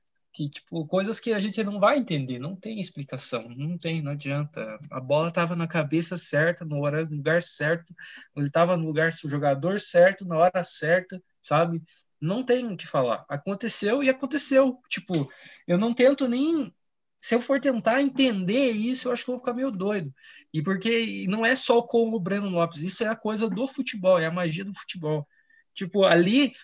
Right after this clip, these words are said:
aquela hora ali, noventa e cinco, o segundo tempo, se você me tentar me falar em tática, cara, pelo amor de Deus, cara,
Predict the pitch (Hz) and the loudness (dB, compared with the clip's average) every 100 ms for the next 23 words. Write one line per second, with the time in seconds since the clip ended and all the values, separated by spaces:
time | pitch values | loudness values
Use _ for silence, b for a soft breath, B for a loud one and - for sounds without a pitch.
0 | B 165 190 220 214 226 226 208 233 180 | B 0 2 4 6 6 4 0 0 0
1 | 220 240 196 - 208 254 254 165 147 - | -2 -2 -2 0 0 0 0 0 0 -2
2 | 180 196 185 - 208 196 196 185 220 196 | -2 -2 -2 -2 -2 -2 -4 -2 -4 -6
3 | 220 208 220 220 208 196 208 202 - 180 | -4 -2 -2 0 0 2 0 -4 -2 0
4 | 220 - - 131 - b b - 220 214 | 0 -2 -6 -10 -12 b b 2 6 6
5 | 131 - _ 180 214 220 220 185 160 185 | 4 -2 _ -4 -2 -2 -2 0 0 -2
6 | - 117 | -6 -10